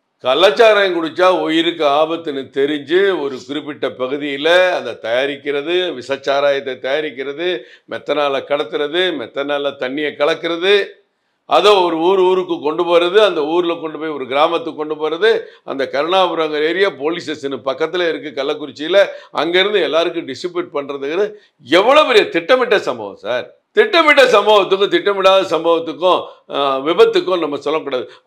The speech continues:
ஆயிரக்கணக்கான பஸ் ஓடுது, ஒரு பஸ் திடீர்னு போய் ஆக்சிடென்ட்ல பத்து பேர் இறந்தா அது விபத்து. ஆயிரம் பேருக்கு சாராயத்தை பாக்கெட் போட்டு சப்ளை பண்ணி குடிச்சு செத்தா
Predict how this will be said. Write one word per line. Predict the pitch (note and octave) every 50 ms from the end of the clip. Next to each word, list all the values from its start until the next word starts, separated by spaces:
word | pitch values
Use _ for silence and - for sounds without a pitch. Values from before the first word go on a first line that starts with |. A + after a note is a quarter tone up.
| -
ஆயிரக்கணக்கான | B2+ C#3+ E3 E3+ E3+ D#3+ D3+ D#3 D3 C#3 C3 B2+ C3+ B2+ B2 A#2+
பஸ் | B2+ D3+ D3 - A3
ஓடுது, | G3+ F3 D#3 C#3+ C3+ C3+ C#3+ C#3 - - _ _
ஒரு | - D3 D#3 D#3 C#3+
பஸ் | D3+ D#3+ D#3 - G#3+ G3+
திடீர்னு | C#3+ D3+ D3 D#3 E3 F3+ G3 F#3+ F3 D3+
போய் | D3+ E3 E3+ D#3+ C#3
ஆக்சிடென்ட்ல | C#3 D#3+ D#3 - D#3+ D3+ D3+ C#3+ C3+ C#3+ C#3 B2 - - _ _ _
பத்து | - D3 C#3+ C#3+ D3
பேர் | C#3+ E3 E3+ E3
இறந்தா | C#3+ C3 C3 C3 C#3 D#3+ E3 D3
அது | B2+ A#2+ B2+ B2
விபத்து. | A#2+ B2 C3 F3 F#3 F#3 - C3+ G2 - _ _ _ _ _ _ -
ஆயிரம் | B2 E3+ G#3 A#3+ C4 B3+ A#3+ G#3
பேருக்கு | G3+ A3+ B3 A3+ A3 G#3
சாராயத்தை | F#3+ F3 F#3 G#3 A3 A3 G#3+ G3+ E3 F#3 F3+
பாக்கெட் | - E3+ F#3+ G3 G3+ G3 E3
போட்டு | E3+ F3+ E3+ D#3
சப்ளை | - D#3+ D#3+ D#3+ G3+ G3+
பண்ணி | F3+ F3+ F3 E3 D#3+
குடிச்சு | B2+ B2 E3+ F3+ F3 D#3 D3+
செத்தா | B2 D3 D3+ D3+ - - G3